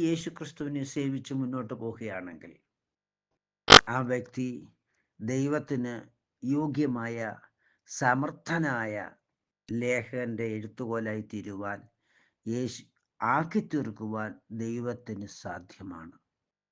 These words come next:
ആകയാൽ എന്നെ കേൾക്കുന്ന ദൈവജനമേ, ദൈവതപ്രകാരം ചുവട് വെക്കുവാൻ സർവശക്തൻ നിങ്ങളെ സഹായിക്കട്ടെ. ക്രിസ്ത്യ ജീവിതം വളരെ പ്രയാസമുള്ളതാണ്. വില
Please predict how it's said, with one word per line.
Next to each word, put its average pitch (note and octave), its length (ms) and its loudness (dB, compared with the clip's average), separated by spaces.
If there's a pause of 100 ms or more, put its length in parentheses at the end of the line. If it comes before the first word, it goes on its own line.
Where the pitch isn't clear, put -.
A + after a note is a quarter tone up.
(400)
ആകയാൽ C#3 400 2
എന്നെ C3+ 180 0
കേൾക്കുന്ന A#2 300 -6 (100)
ദൈവജനമേ, F#2 560 -10 (840)
ദൈവതപ്രകാരം C3 960 -2
ചുവട് A#2 360 -4
വെക്കുവാൻ G2 400 -12 (140)
സർവശക്തൻ A2 640 -10
നിങ്ങളെ G2+ 300 -10 (100)
സഹായിക്കട്ടെ. A#2+ 680 -6 (960)
ക്രിസ്ത്യ C3 260 -2 (100)
ജീവിതം C3+ 400 0 (200)
വളരെ G2+ 320 -6
പ്രയാസമുള്ളതാണ്. C#3+ 840 2 (1400)
വില C#3+ 200 4